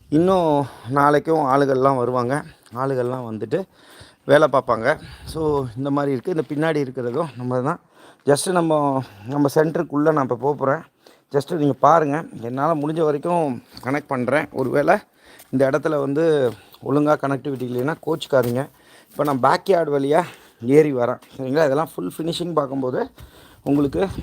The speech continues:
ரொம்ப நல்லா ஃபினிஷ் பண்ணிடுவோம். சரிங்களா? அதை ஒரு கிராண்டியரா, ஸ்பிரிச்சுவலா இதை வந்து நம்ம சரி பண்றதுக்கான எல்லா விஷயங்களும்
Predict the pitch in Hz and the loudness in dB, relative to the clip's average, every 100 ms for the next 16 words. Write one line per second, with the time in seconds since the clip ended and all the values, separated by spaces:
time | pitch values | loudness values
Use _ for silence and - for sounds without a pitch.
0 | - - 143 147 151 135 147 156 - - | -6 -6 -4 -2 0 2 2 0 -4 -14
1 | - 156 160 135 135 147 107 - - - | -6 -4 -2 -2 -2 0 -2 -8 -14 -8
2 | 110 131 139 117 117 127 - - - - | -4 0 0 2 0 -2 -6 -20 -20 -14
3 | 139 135 135 147 151 151 151 143 143 170 | -2 2 4 4 2 0 2 4 2 -2
4 | - 131 - 135 151 - - - - - | -4 -8 -2 2 2 0 -12 -18 -16 -4
5 | 123 131 135 185 180 - - - - - | 2 4 2 0 -4 -18 -20 -20 -18 -4
6 | 127 127 139 160 156 143 139 127 131 165 | 0 2 2 2 0 0 0 0 -2 -2
7 | 151 - 117 127 135 127 - 131 123 156 | -6 -12 -6 0 0 0 -2 -4 -2 -4